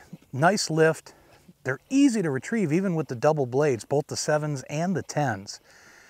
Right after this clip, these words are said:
You can fish 'em all day long. And what's nice, even if you don't stick the fish on that bait, you'll be able to get a follow, and you can come back and work that area with one of the other baits we're gonna talk about a little later on.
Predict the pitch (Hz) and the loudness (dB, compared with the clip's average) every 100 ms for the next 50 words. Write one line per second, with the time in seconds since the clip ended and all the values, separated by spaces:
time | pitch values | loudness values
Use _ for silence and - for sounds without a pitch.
0 | _ - 139 123 - 208 - 131 - 151 | _ -4 -2 -2 2 2 2 -2 -2 0
1 | 190 175 135 113 123 160 95 - _ _ | 0 0 -2 -2 -2 0 -2 -8 _ _
2 | - - _ _ _ _ _ 160 160 156 | -20 -20 _ _ _ _ _ 0 2 2
3 | - 285 339 - - _ 226 285 311 240 | 0 0 0 -2 -4 _ 0 2 2 2
4 | 196 165 233 254 - - 269 277 - - | -2 0 0 0 -4 -4 -2 -2 -4 -4
5 | - 269 151 - - 170 214 196 139 127 | 2 4 2 0 -8 -4 -2 0 0 0
6 | 214 233 110 - _ - - _ 147 160 | 0 0 0 -4 _ -20 -20 _ -2 0
7 | 147 185 226 156 180 151 - 160 185 202 | 2 2 2 0 -2 -2 2 2 4 0
8 | 185 143 143 127 - 170 156 156 143 127 | -2 -2 -2 -4 -2 0 0 0 -2 -2
9 | 135 165 147 131 127 120 120 123 - - | 0 0 0 0 0 2 0 0 -6 -20
10 | _ 143 131 160 214 143 139 131 110 160 | _ -6 -4 0 0 0 0 -2 -4 -4
11 | 143 - 127 120 113 - 123 113 110 110 | -6 -6 -4 -4 -6 -4 -4 -4 -2 -2
12 | 113 117 113 110 101 107 127 104 | 0 -2 -2 -2 -2 -2 -4 -6